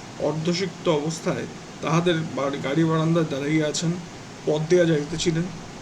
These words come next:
বৃষ্টির উপদ্রব হইতে সে, আহ, সেখানে আশ্রয় হইয়া লইয়াছেন। বালিকা তাহাকে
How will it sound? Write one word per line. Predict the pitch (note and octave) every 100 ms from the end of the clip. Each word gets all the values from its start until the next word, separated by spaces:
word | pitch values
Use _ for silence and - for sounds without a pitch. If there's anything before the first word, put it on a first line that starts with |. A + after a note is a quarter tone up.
| -
বৃষ্টির | E3 E3 - F#3+ D#3+
উপদ্রব | D#3+ D#3+ F3 E3 E3
হইতে | D#3+ D#3+
সে, | D#3+
আহ, | B2+ - - B2+ D3 D3 D3
সেখানে | E3 D#3+ D#3
আশ্রয় | C#3 - E3 D#3+
হইয়া | D3+ D3+ D3 - - - - - -
লইয়াছেন। | D#3+ E3 D#3 - F3+ G3+ - - - - D#3
বালিকা | D3 F3 F3+
তাহাকে | E3 F3 F3+